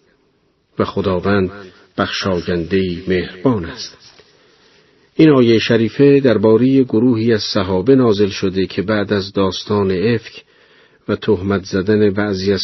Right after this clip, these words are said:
ساده‌لوحان به خانوادهٔ رسول خدا سوگند یاد کردند که به هیچ یک از کسانی که در این ماجرا درگیر بودند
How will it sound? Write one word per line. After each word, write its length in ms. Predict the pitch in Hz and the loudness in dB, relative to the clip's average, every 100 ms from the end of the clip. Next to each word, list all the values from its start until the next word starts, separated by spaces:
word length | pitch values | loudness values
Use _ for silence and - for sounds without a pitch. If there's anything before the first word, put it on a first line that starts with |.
| - | -4
ساده‌لوحان 680 | 101 92 90 90 82 127 135 | -4 -2 -2 -2 0 0 0
به 80 | 127 | -2
خانوادهٔ 720 | - 107 98 95 92 92 90 | -2 0 0 0 -2 -2 -2
رسول 380 | 87 - 90 85 | -2 -6 -8 -8
خدا 440 | - 90 98 98 - _ _ _ _ _ | -8 -4 -2 -4 -8 _ _ _ _ _
سوگند 580 | - 123 113 143 131 113 | -2 0 4 4 2 2
یاد 220 | 107 95 | 0 0
کردند 500 | - 95 90 92 87 | -4 -4 -2 -2 -2
که 280 | - 95 87 _ _ _ _ | -2 -2 -2 _ _ _ _
به 80 | 104 | -4
هیچ 320 | 113 127 - | -2 -4 -6
یک 120 | - | -6
از 140 | 104 - | -6 -6
کسانی 480 | 104 - 104 95 92 | -8 -4 -4 -2 -2
که 140 | 98 | -2
در 140 | 95 | -2
این 160 | 92 92 | 0 0
ماجرا 500 | 92 92 92 92 90 | -2 -2 -2 0 -2
درگیر 500 | 90 92 82 95 85 | -2 -4 -4 -6 -6
بودند 520 | 85 85 101 95 90 | -6 -4 -2 -2 -4